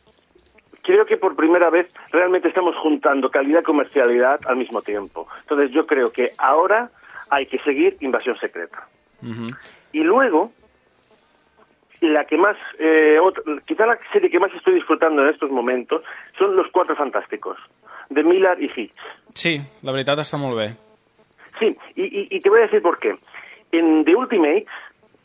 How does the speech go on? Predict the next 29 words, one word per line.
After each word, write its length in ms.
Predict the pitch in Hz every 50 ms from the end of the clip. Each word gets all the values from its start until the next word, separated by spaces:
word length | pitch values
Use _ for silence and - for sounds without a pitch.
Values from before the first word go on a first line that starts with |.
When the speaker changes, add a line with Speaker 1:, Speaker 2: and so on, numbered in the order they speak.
| _ _ _ _ -
Speaker 1:
eh, 260 | - 160 170 165 - _ _ - 165 202 196 -
Ultimates 500 | 202 226 220 240 214 208 220 233 226 -
era 160 | 202 196 185 180
una 160 | 180 175 160
gamberrada 680 | 151 143 139 131 131 127 139 170 170 165 160 165 - -
en 100 | 165 160
el 120 | 165 160 160
mejor 420 | 170 170 165 185 180 226 220 - -
sentido 520 | 180 170 156 156 156 180 180 165 143 131
de 80 | 123 120
la 100 | 113 110
palabra, 400 | - 101 95 90 90 82 78 - 101 135 180 214
¿eh? 100 | 208 - _ _ _ _ _ _ _ _
Porque 220 | - 139 127 143 156
es 100 | - -
de 60 | 165
mis 120 | 151 135
series 220 | - 156 135 120 -
favoritas. 520 | 123 113 107 101 98 92 90 - 87 - - _ _ _ - - - - - - _ -
Pero 220 | - 233 240 233
notabas 520 | 220 196 180 - 196 190 175 156 156 175 185 - _ - - - - _ -
que 160 | - 156 156 156
había 440 | - 160 165 180 196 208 208 180 - _ -
mucha 360 | 165 170 185 214 220 - 214
espectacu-, 580 | - - 127 - - 165 156 - 151 147 147 - - -
espectacularidad, 1120 | 160 156 - - - 156 156 - - 147 - - 151 143 139 127 135 139 147 175 180 185 - -
a 100 | - 151
veces 300 | 156 226 226 - 240 233 - - _ _ _ _ _ _ - - -
in-, 180 | 175 - -